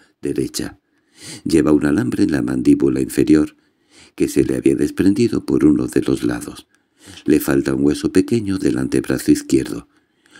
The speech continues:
Lo perdió en una riña. Tiene un porte decidido y una manera de caminar muy altiva, con los brazos en jarras y el mentón muy levantado.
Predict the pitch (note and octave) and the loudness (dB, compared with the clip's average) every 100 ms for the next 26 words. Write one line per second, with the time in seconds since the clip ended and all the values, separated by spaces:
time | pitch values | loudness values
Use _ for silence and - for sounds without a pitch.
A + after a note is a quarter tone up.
0 | - F#2+ F#2+ F#2 C3+ C#3 A2+ F2+ C#2+ C#2+ | -2 0 2 2 2 0 -2 -2 -2 -2
1 | - A1 - _ _ _ _ _ _ _ | -2 -8 -12 _ _ _ _ _ _ _
2 | - D2+ D2 D2 C2 D2 C#2+ C#2+ C2 B1+ | -2 0 2 2 2 -2 2 0 0 -2
3 | - C2 D2 C#2 C2+ C2+ C2 A#1+ B1+ D#2+ | 0 4 4 4 2 0 0 -2 -4 -6
4 | B2+ F#2+ G2 G2+ C2+ B1+ A#1+ B1 - C2 | -6 -4 -4 -2 -2 0 0 -2 0 2
5 | C2+ A#1 A1 E2+ E2+ C2+ - - _ _ | 2 0 0 2 4 0 -4 -20 _ _
6 | - C#2 A#1 B1+ - D2+ - C#2 B1+ A#1 | -6 -4 -2 -4 -2 -2 -4 -6 -6 -4
7 | - C#2+ C2 B1+ B1+ - _ _ _ _ | -2 -2 -2 -8 -10 -16 _ _ _ _
8 | - - F2 - B1+ A#1+ G#2+ G#2+ G2 E2+ | -12 0 0 0 -4 -2 -2 0 -2 -2
9 | D#2 B1+ A#1 A1+ A1+ - | -2 -4 -4 -10 -10 -16